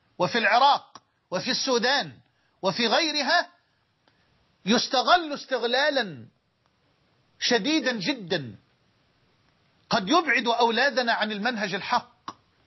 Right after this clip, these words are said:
فنحن الآن أمام نوعين خطيرين من الفتن، أمام فتن الشهوات وأمام فتن الشبهات. طيب استنى، استنى بس شوية،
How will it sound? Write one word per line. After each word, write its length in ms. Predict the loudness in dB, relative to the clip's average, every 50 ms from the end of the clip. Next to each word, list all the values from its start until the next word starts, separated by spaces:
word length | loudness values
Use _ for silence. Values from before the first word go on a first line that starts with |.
| _ _ _ _ _ _ _ _ _ _ _ _ _ _ _ _ _ -4
فنحن 400 | -2 2 2 2 0 0 -4 -6
الآن 340 | -6 -2 0 0 2 2
أمام 420 | 0 -2 -2 -2 0 0 0 0 0
نوعين 420 | -2 0 0 2 2 0 0 -2
خطيرين 600 | -4 -2 -4 -2 0 2 4 4 2 2 0 -4 -4
من 100 | -4 -4
الفتن، 440 | -4 -2 -4 -4 -2 -2 -6 -6 -8 -16 _ _ _ _ _ _ _ _ _ _ _ _ _ _ _ _ _ 0
أمام 320 | 0 2 4 2 0 0 -2
فتن 320 | -2 -2 -2 -2 -2 -2
الشهوات 760 | -2 -2 -2 -2 2 2 4 4 4 4 2 0 _ -16 -16 -16 _ _ _ _ _ _ _ _ _ _ 0
وأمام 440 | 2 2 4 4 2 2 0 0 -2
فتن 320 | -4 -4 -4 -2 -4 -4
الشبهات. 640 | -4 -4 -2 -2 0 0 2 2 2 0 0 0 -2
طيب 200 | -2 -2 -2 -6
استنى، 320 | -6 -4 -4 -2 -2 -4
استنى 340 | -8 -2 -2 -2 0 0 0
بس 260 | 0 0 0 -4 -6
شوية، 420 | -4 0 2 2 2 2 -2 -4